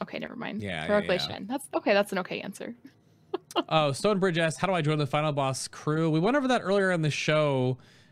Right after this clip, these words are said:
Speaker 2: I mean, depending on what you wanna help with, either editing or camera work at,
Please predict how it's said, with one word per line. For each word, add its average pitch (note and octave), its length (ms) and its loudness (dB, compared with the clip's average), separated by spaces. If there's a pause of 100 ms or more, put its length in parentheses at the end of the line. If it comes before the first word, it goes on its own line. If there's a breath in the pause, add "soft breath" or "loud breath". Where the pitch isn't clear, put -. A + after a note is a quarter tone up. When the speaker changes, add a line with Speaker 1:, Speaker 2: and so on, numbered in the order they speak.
(160 soft breath)
Speaker 2:
I G3 60 4
mean, F#3 120 2
depending A3 300 0
on G3+ 140 4
what F3 140 -2
you F3 100 2
wanna E3 420 2
help F#3+ 340 0
with, D#3+ 680 0
either B2+ 340 0
editing C#3 580 2
or G#2+ 280 0
camera C#3+ 440 2
work C#3 360 0
at, A2 180 0